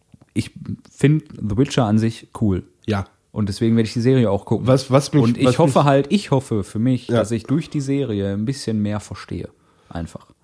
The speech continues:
Speaker 2: Da-, das kann ich noch nicht beurteilen, aber ich gehe mal davon
Speaker 1: Ja, aber
Speaker 2: aus.
Speaker 1: das,
Speaker 2: Also,
Speaker 1: das,
Speaker 2: wie
Speaker 1: das
Speaker 2: gesagt,
Speaker 1: hoffe
Speaker 2: so,
Speaker 1: ich halt.
Speaker 2: so die, die ersten zehn Minuten, die ich da gesehen habe, von den Begrifflichkeiten her, da kamen schon ein paar Sachen, die die selbst,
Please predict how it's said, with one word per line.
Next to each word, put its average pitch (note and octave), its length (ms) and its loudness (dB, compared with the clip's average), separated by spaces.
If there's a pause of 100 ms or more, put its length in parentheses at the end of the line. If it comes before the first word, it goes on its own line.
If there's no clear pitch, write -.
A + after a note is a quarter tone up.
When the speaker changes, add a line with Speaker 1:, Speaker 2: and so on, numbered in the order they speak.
(200)
Speaker 2:
Da-, D3 320 2
das D3 280 0
kann D3+ 180 2
ich C#3+ 160 -4
noch C3+ 160 2
nicht C#3 160 -2
beurteilen, C3 360 0
aber A#2 160 0
ich G#2+ 120 -6
gehe A#2 160 -2
mal A2 180 -2
davon G2 220 -4
Speaker 1:
Ja, A#2 80 2
aber A2 100 -2
Speaker 2:
aus. A2 60 -2
Speaker 1:
das, B2+ 80 4
Speaker 2:
Also, D3+ 120 4
Speaker 1:
das, C#3 160 2
Speaker 2:
wie D3+ 160 2
Speaker 1:
das - 20 -4
Speaker 2:
gesagt, D3 200 2
Speaker 1:
hoffe D#3 100 4
Speaker 2:
so, C#3+ 60 4
Speaker 1:
ich - 80 -10
halt. E2 240 -6
Speaker 2:
so - 100 0
die, D#3 180 0
die C3+ 380 -4
ersten D3+ 340 0
zehn D#3+ 180 0
Minuten, D3+ 320 2
die D3 80 -2
ich C#3+ 80 -6
da D3 120 0
gesehen C#3+ 360 2
habe, C#3 400 2
von C3+ 180 -2
den B2 100 0
Begrifflichkeiten A#2 760 -2
her, A2+ 220 0
da G#2+ 120 0
kamen A2+ 220 -4
schon A2+ 160 -4
ein G#2+ 40 -12
paar A#2 120 -2
Sachen, A2 260 -2
die A2 100 -4
die A2 80 -4
selbst, A2 360 -6